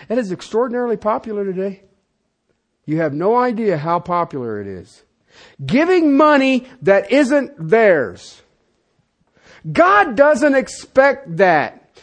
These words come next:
His concern. Now, let, you've gotta get this. I, I listen to people, I, I just heard a sermon this week on giving, and I, it, I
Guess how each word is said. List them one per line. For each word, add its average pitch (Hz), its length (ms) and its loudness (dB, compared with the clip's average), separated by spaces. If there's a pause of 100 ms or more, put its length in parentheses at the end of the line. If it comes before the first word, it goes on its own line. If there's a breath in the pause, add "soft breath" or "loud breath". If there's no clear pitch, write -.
(100)
His 370 400 2
concern. 285 1040 0 (240 soft breath)
Now, 202 120 4
let, 247 240 2
you've 214 220 0
gotta 339 320 2
get 262 380 -4
this. 120 380 -4 (220 loud breath)
I, 185 260 0
I - 20 6
listen 302 400 2
to 294 80 2
people, 269 680 0 (160 loud breath)
I, 165 220 0
I 208 40 2
just 196 200 -10
heard 233 160 4
a 220 60 0
sermon 226 400 -2
this 220 240 -2
week 214 340 -2 (160 loud breath)
on 170 300 0
giving, 180 440 2
and 160 140 0
I, 170 260 2 (260)
it, 147 540 -8
I 120 260 -12